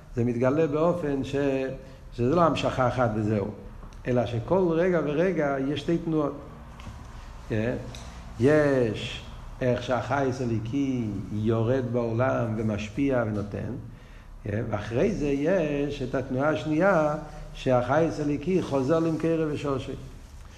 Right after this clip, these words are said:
בחסידות מוסבר, במאמרים מסבירים את העניין הזה. זאת אומרת, החייס הליקי שמתגלה בעולם, הרי יש בזה שני קצוות. מצד אחד זה חייס הליקי.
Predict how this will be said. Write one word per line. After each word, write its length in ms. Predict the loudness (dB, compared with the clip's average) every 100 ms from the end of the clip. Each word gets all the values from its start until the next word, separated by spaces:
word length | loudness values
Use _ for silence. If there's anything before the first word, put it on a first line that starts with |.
| -20 -18 -10
בחסידות 320 | -6 -2 0
מוסבר, 380 | 2 2 2 2
במאמרים 440 | 2 2 2 0 0
מסבירים 320 | 0 0 0
את 100 | 0
העניין 260 | 0 0
הזה. 200 | -2 -2 -6 -10 -14 -16 -14
זאת 120 | -4
אומרת, 340 | 0 0 0 -2
החייס 380 | 2 2 2
הליקי 320 | 0 -2 0 -2
שמתגלה 580 | -2 -2 0 0 0
בעולם, 580 | 0 0 0 0 0 0 -2 -4 -6 -10 -14 -14 -16 -14 -4
הרי 140 | 2 4
יש 200 | 4 2
בזה 220 | 0 -2
שני 300 | -2 -2 -2
קצוות. 580 | -2 -2 -2 -4 -6 -12 -14 -16 -16 -16 -16 -2
מצד 440 | 0 4 4 6 4
אחד 420 | 2 2 2 2
זה 80 | 0
חייס 260 | 0 0 0
הליקי. 300 | -4 -4